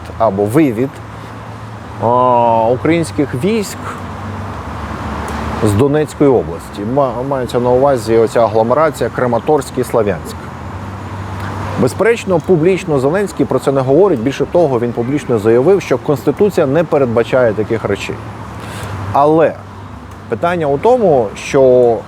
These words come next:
за даними кулуарними, за ін-, інсайдерськими даними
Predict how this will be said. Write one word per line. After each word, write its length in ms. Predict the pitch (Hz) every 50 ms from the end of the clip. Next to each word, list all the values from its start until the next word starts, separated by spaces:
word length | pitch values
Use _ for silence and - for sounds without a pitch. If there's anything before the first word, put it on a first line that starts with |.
| - - - - - - 95 90
за 100 | 120 131
даними 680 | 123 123 156 165 147 127 113 110 107 104 101 95 92 87 85 85 - - - - - - - - - - - - - - - - - - - - - - - - - - - - - - - - -
кулуарними, 720 | - 147 131 123 151 185 202 180 127 123 120 110 104 101 95 92 87 87 85
за 80 | 95 92
ін-, 60 | 92 90 90 90 90 110 113 - -
інсайдерськими 800 | 123 135 120 - - 151 139 120 107 107 104 - 98 120 120 127
даними 520 | 135 165 214 277 277 254 196 160 139 120